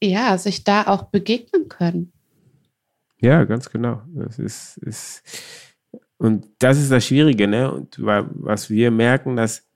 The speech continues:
Speaker 2: einige ja gar nicht am Anfang, wenn du dieses, dieses, was wir eben auch gesagt haben, dieses erstmal an sich denken, nee, ich, ich bin doch, ich bin doch kein Rassist. Nein, ist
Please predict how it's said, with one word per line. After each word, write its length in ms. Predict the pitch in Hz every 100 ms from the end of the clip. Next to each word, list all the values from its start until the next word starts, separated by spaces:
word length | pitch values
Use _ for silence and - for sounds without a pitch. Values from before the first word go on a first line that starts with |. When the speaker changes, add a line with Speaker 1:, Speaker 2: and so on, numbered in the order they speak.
| _
Speaker 2:
einige 480 | 101 117 131 123 127
ja 220 | 120 113
gar 320 | - 104 113
nicht 240 | 127 113 -
am 100 | 78
Anfang, 280 | 120 117 -
wenn 220 | 113 113
du 80 | - 165 - - _
dieses, 480 | - 113 110 107 -
dieses, 520 | 110 104 107 104 -
was 180 | 104 107
wir 80 | 104
eben 160 | 104
auch 160 | - 104
gesagt 380 | 101 107 123 120
haben, 280 | 98 95 - _ _ _ _ _
dieses 340 | 107 107 104
erstmal 600 | - 110 107 113 107 104 104 _ _ _ _ _ _
an 180 | 170 107
sich 240 | 123 147
denken, 420 | 131 110 107 98
nee, 240 | 98 110 113
ich, 480 | 139 135 165 - -
ich 180 | 123 -
bin 160 | 113 123
doch, 180 | 110 -
ich 180 | 104
bin 100 | 135
doch 120 | 135 131
kein 180 | 104
Rassist. 420 | 98 101 - 107 110
Nein, 680 | 117 151 151 139 117 90 -
ist 300 | 117 127